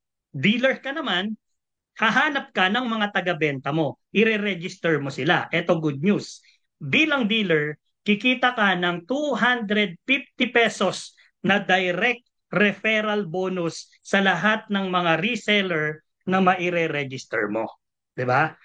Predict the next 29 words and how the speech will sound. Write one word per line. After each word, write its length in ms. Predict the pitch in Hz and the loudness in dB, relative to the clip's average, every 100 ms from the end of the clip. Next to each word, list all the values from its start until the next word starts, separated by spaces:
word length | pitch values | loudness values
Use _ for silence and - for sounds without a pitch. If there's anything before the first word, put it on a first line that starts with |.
| _ | _
Ganun 320 | 160 180 175 | 2 4 0
siya 160 | 185 156 | -2 -4
kaganda. 480 | 151 143 160 185 135 | -4 -2 2 2 0
So, 240 | - 151 | -6 -8
magbigay 400 | 151 156 160 170 | -4 0 2 2
tayo 320 | 170 170 170 | 2 2 0
ng 160 | 170 165 | -2 -6
example. 720 | 160 - 269 262 165 127 123 _ _ _ | -4 0 0 0 -2 -4 -8 _ _ _
Ipagpalagay 640 | 160 185 170 202 190 185 190 | -2 -2 2 2 2 2 2
natin, 400 | 190 190 202 175 | 0 0 0 0
halimbawa, 560 | 165 160 170 175 170 | -2 -2 0 0 -2
si 80 | - | -4
Sir 320 | 156 165 156 | -4 -2 0
Darwin. 560 | 147 151 151 180 156 117 _ _ _ _ | 0 0 0 0 -2 -8 _ _ _ _
Di 160 | 165 | -2
ba? 240 | 160 170 202 - _ _ _ - | 0 0 -2 -10 _ _ _ -4
Ah, 480 | 160 156 151 151 | 0 0 0 0
hindi 240 | 147 185 202 | 0 2 2
siya 240 | 208 196 | 2 -2
nag-reseller. 800 | 185 180 196 185 175 180 165 120 _ _ _ _ | -2 -6 -2 0 0 0 -2 -4 _ _ _ _
Nag-dealer 640 | 160 180 156 185 175 160 151 | -2 -2 0 -4 0 0 0
siya. 320 | - 151 120 _ _ | -4 -6 -6 _ _
So, 160 | - 175 | 0 2
bilang 400 | 165 214 208 185 | 4 4 4 2
dealer, 480 | 269 247 196 185 190 _ - | 0 2 2 0 -4 _ 0
lahat 320 | 170 170 208 | 2 2 0
ng 160 | 208 196 | 0 0
mga 180 | 196 190 - | 0 -2 -2
kaibigan 500 | 175 151 226 214 220 | -2 0 0 2 0